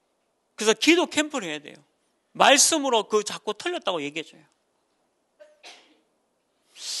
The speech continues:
이게 저와 여러분이 너무 중요하게 붙잡고 나가야 될 방향입니다. 사진 요 두 가지만 해도 돼요. 우리가 미래 캠프,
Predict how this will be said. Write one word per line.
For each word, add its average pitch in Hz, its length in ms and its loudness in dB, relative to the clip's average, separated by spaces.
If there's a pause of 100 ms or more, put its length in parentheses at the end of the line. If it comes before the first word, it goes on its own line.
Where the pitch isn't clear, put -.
(460)
이게 240 640 2
저와 254 320 4
여러분이 202 260 -4 (140)
너무 311 380 0
중요하게 233 440 -6
붙잡고 185 640 -10 (920)
나가야 156 480 2
될 190 300 -6 (240)
방향입니다. 156 640 -14 (1200)
사진 285 400 -2
요 220 240 -2
두 302 140 -8
가지만 311 440 -4
해도 190 140 -12
돼요. 120 240 -18 (2000)
우리가 196 260 2
미래 226 280 4
캠프, 214 500 -6